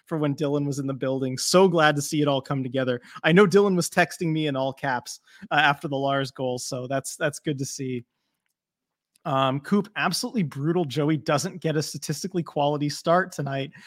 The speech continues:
Minus point three five goals saved <laughs> above expected. But what an effort from the boys. Praying this jump starts Tolvey. That is rough on Joey Dacord's part. Like, what, what more could you really do? C-, I just,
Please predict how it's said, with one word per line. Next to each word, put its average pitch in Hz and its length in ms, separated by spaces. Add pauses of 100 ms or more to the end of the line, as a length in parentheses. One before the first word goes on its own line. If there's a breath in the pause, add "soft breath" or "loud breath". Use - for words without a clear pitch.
(180 loud breath)
Minus 160 440
point - 320
three 165 200
five 151 320
goals 147 280
saved 151 200
<laughs> - 20
above 143 180
expected. - 840 (340 loud breath)
But 190 100
what 180 140
an 175 80
effort 165 300
from 156 120
the 151 60
boys. 139 400
Praying 160 320
this 160 140
jump 143 240
starts 139 340
Tolvey. 131 460 (800 loud breath)
That 180 320
is 143 200
rough 131 500 (120)
on 156 140
Joey 160 260
Dacord's 139 480
part. 131 320
Like, 147 260 (840 soft breath)
what, 208 260
what 220 180
more 180 300
could 170 240
you 170 120
really 156 400
do? 143 520
C-, 226 100
I 202 120
just, - 380